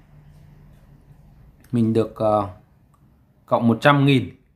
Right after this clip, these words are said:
lúc, ờ, mười bốn giờ không bảy phút các bạn nhé. Viettel Money trả thưởng game Dũng Sĩ Hổ. Ok.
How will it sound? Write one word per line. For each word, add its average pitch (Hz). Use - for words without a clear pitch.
lúc, 143
ờ, 123
mười 120
bốn 117
giờ 160
không 127
bảy 95
phút 175
các 160
bạn 147
nhé. 139
Viettel 131
Money 131
trả 98
thưởng 90
game 117
Dũng 160
Sĩ 185
Hổ. 98
Ok. 131